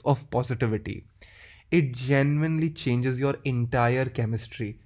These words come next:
and your entire biology as well. And it's super tough, but it works. A year back, when I used to lose friends or lose competitions or lose money, I used to feel like something bad has happened to me.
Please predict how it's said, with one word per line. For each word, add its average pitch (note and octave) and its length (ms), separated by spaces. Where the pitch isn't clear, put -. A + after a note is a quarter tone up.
and A#2+ 200
your D3 200
entire B2 380
biology A2+ 580
as A2 100
well. G#2 300
And D#3 120
it's E3+ 200
super E3 340
tough, G3 420
but D3+ 120
it C3+ 100
works. A2 460
A C#3+ 80
year C#3+ 300
back, E3 420
when C3+ 140
I - 20
used C3+ 280
to E3 60
lose C3+ 280
friends B2+ 480
or B2 160
lose B2+ 240
competitions B2+ 800
or B2 120
lose A#2+ 280
money, B2 420
I C#3+ 80
used F3 240
to A3 100
feel F#3 180
like F#3+ 140
something D#3+ 360
bad A#2+ 260
has B2+ 160
happened A2 340
to G#2+ 80
me. F#2 220